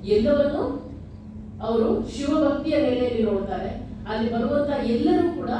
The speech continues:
ಒಂದೇ ಅನ್ನುವಂತ ಭಾವನೆ. ಆ ಮೂಲಕ ಆ ಕ್ರಾಂತಿಯ,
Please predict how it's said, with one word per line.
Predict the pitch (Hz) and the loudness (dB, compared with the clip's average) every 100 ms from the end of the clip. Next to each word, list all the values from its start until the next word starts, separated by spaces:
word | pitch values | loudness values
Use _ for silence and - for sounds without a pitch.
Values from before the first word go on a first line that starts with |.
| - - - 220 | -4 -6 -10 -2
ಒಂದೇ | 240 262 | 0 4
ಅನ್ನುವಂತ | - 220 214 202 190 | 4 4 2 0 -2
ಭಾವನೆ. | - 190 170 156 156 - - - - - - - - | -4 -2 -4 -4 -6 -8 -12 -14 -14 -14 -12 -10 -4
ಆ | - - | -2 0
ಮೂಲಕ | 330 - - - - - - - - | 2 2 2 -2 -6 -8 -10 -12 -8
ಆ | 214 | -6
ಕ್ರಾಂತಿಯ, | 214 220 226 269 214 220 | -4 -2 -2 -2 -2 -2